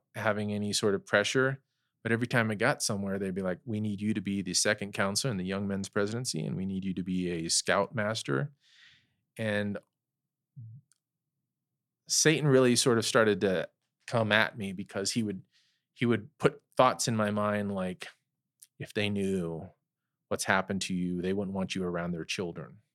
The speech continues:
And that's a horrible thing to think about. So then I would,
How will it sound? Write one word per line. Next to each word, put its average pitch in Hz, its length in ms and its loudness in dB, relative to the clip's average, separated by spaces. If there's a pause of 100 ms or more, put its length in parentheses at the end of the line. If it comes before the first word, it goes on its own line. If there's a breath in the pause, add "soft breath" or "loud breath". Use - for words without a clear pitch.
(800)
And 110 80 -2
that's 117 200 4
a 127 60 4
horrible 110 600 4
thing 92 260 -6
to 78 100 -12
think 87 360 -10 (260)
about. 82 380 -8 (1400 loud breath)
So 120 180 4
then 113 180 4
I 113 100 8
would, 110 240 0